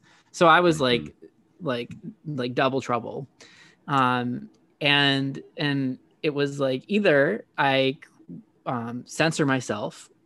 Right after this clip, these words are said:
Speaker 1: like, really heavily and don't make the videos that I want, or I create my own platform where I can, like, have the freedom to do stuff that's really edgy and naked and have dicks out.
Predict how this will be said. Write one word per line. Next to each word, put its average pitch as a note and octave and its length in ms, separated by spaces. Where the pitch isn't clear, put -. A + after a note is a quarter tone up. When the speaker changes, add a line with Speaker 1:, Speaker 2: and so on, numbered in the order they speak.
Speaker 1:
like, B2 200
really C3+ 260
heavily A#2+ 540
and B2+ 160
don't D#3 240
make C3+ 220
the B2+ 80
videos A#2+ 320
that A#2+ 80
I B2+ 40
want, B2+ 360
or F3 300
I D3 100
create D3 300
my C3 140
own C3 140
platform B2+ 680
where C#3+ 140
I D3+ 60
can, D#3+ 240
like, D3+ 240
have E3+ 280
the F3+ 80
freedom D#3+ 560
to C3 300
do D3 220
stuff D3+ 280
that's - 220
really C#3 260
edgy D#3+ 360
and B2 80
naked F3 500
and B2 200
have B2+ 240
dicks F#3+ 260
out. E3+ 440